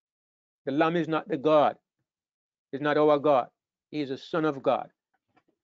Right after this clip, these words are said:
And all the angels stood round about the throne and about the elders and the four beasts, and fell before the throne on their faces and worshipped God. God on the throne.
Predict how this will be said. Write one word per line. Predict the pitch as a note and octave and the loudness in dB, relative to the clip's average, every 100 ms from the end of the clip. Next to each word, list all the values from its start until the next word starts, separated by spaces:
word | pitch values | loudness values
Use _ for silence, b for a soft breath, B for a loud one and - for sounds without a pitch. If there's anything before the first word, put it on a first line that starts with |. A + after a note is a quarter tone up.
| _ _ _ _ _ _ - | _ _ _ _ _ _ -4
And | C#3+ | 2
all | E3 F#3 | 6 6
the | G3+ | 6
angels | G3 F3+ F3+ F3+ F3+ E3 C#3+ | 4 0 2 4 2 0 -10
stood | - E3 | -8 -4
round | F3 E3+ | 0 2
about | E3+ F3 E3+ | 2 2 0
the | |
throne | E3+ E3+ E3 E3 - | -8 -4 -2 -2 -6
and | - D3+ | -6 -2
about | C#3+ D3+ D#3+ | 0 0 -2
the | E3 | -2
elders | D3+ D3 | -2 -2
and | D3 | -4
the | D3 | -6
four | D#3+ D3+ | -4 -4
beasts, | C3 D3+ C#3+ | -4 -6 -4
and | D3 C3+ | -6 -6
fell | - E3+ | -4 -2
before | D3+ D#3 D#3 | -2 -2 -2
the | D3 | -2
throne | - D3+ C#3+ | -2 -4 -2
on | C3+ | -2
their | C3+ | -2
faces | C3+ C#3+ B2+ C3 - | -2 -6 -6 -10 -8
and | D3+ C#3 | -8 -8
worshipped | B2+ D3+ C#3 - C#3+ _ _ _ _ _ A2 | -2 0 0 -2 -8 _ _ _ _ _ -6
God. | C3 C3+ B2 - _ _ _ _ _ _ _ _ - | 0 2 2 -2 _ _ _ _ _ _ _ _ -2
God | C3+ C3+ B2+ - | 2 2 0 -2
on | C3 | -6
the | C3 | -6
throne. | - B2+ C3 A#2+ | -10 -6 -6 -6